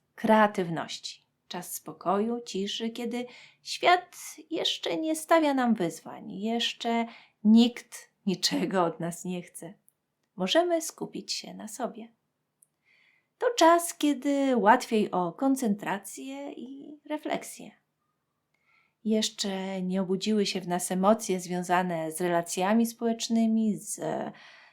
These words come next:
zadaniami. Poza tym wschód słońca przynosi pozytywne odczucia i jest piękny. Większość z nas lubi ten moment, kiedy nad horyzontem pojawia się słoneczna tarcza.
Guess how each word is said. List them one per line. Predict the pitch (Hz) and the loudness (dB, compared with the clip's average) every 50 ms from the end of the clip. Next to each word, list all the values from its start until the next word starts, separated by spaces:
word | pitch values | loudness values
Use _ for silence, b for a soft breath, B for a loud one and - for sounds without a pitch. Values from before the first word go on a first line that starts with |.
| B _ | B _
zadaniami. | - - 208 - - - 139 110 95 - 80 - - - _ _ _ _ _ _ _ _ _ _ _ _ _ _ _ _ _ _ _ _ _ _ _ _ _ _ _ _ _ _ _ _ _ _ _ _ _ _ b b b b b b b _ | -4 -4 -2 -2 -2 -6 -8 -8 -12 -14 -16 -18 -20 -20 _ _ _ _ _ _ _ _ _ _ _ _ _ _ _ _ _ _ _ _ _ _ _ _ _ _ _ _ _ _ _ _ _ _ _ _ _ _ b b b b b b b _
Poza | - 370 370 523 494 480 | -4 0 2 2 2 2
tym | - 240 226 220 208 208 - - - b b b b _ | 4 4 4 4 4 2 -2 -6 -14 b b b b _
wschód | - - - 571 571 - | -14 -6 -4 -4 -4 -2
słońca | - 359 392 427 403 - - 226 190 190 | 0 4 4 4 4 4 2 0 0 0
przynosi | - - 254 277 302 320 311 - - 320 320 311 302 302 403 - _ _ | -2 -4 -2 0 0 0 0 -2 -2 -4 -4 -6 -6 -10 -12 -14 _ _
pozytywne | 349 359 349 349 330 - 359 320 320 320 302 | 0 2 2 2 2 2 0 2 4 4 4
odczucia | 285 - - - - 165 - - - 156 165 | 2 0 -4 -10 -10 -8 -8 -10 -10 -10 -10
i | 170 170 | -10 -10
jest | 160 156 - - - | -10 -10 -12 -8 0
piękny. | 254 294 339 339 - - 240 202 - - _ _ _ _ _ _ _ _ _ _ _ _ _ _ _ _ _ _ _ | 2 2 2 2 0 -6 -8 -8 -8 -12 _ _ _ _ _ _ _ _ _ _ _ _ _ _ _ _ _ _ _
Większość | 196 196 190 196 190 - 180 196 196 | -2 0 0 0 0 -2 -4 -6 -4
z | - | -4
nas | 196 170 190 202 208 - | -2 0 0 -2 -2 -2
lubi | 254 285 262 277 233 | -2 -2 0 0 0
ten | - 196 190 185 | 2 0 0 2
moment, | 180 202 220 240 233 233 208 202 202 - | 4 4 4 6 6 4 4 2 0 -2
kiedy | - 202 202 196 208 196 196 190 B B B B B B B B _ - | -4 -6 -4 -4 -4 -4 -4 -6 B B B B B B B B _ -6
nad | 185 175 - - _ _ _ - | -6 -6 -6 -6 _ _ _ -20
horyzontem | - - - - - - 185 175 - 190 190 202 202 196 208 185 190 185 | -18 -10 -6 -6 -4 -2 -2 0 2 2 4 2 2 0 -2 -6 -6 -6
pojawia | - 185 170 170 165 170 175 165 165 | -6 -6 -4 -4 -4 -4 -4 -4 -6
się | - - 170 170 165 | -6 -8 -8 -8 -6
słoneczna | - - 185 175 160 160 160 160 - - 160 160 | -4 -2 -2 -2 -2 -2 -4 -6 -10 -12 -12 -12
tarcza. | 160 - 160 160 160 - _ - - 165 | -12 -10 -12 -12 -12 -14 _ -18 -16 -18